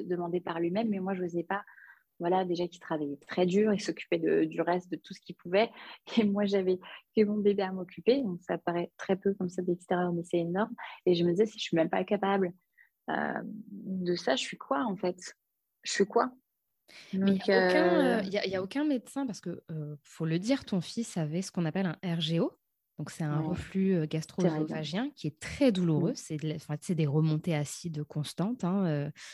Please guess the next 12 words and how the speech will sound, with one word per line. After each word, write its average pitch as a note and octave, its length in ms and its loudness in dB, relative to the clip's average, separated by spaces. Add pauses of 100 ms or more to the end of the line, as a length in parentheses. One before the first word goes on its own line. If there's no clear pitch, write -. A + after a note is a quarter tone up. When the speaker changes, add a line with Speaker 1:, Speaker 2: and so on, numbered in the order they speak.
(120)
Speaker 2:
qui - 120 -6
Speaker 1:
Mm. - 20 -2
Speaker 2:
peuvent E3 160 4
être D#3+ 160 0
dues E3 200 0
à D#3 60 2
des D#3 220 2
allergies D#3 640 0
ou D#3+ 140 0
à, D3+ 240 -4
euh, C#3+ 180 -8 (460)
euh, C#3 160 -14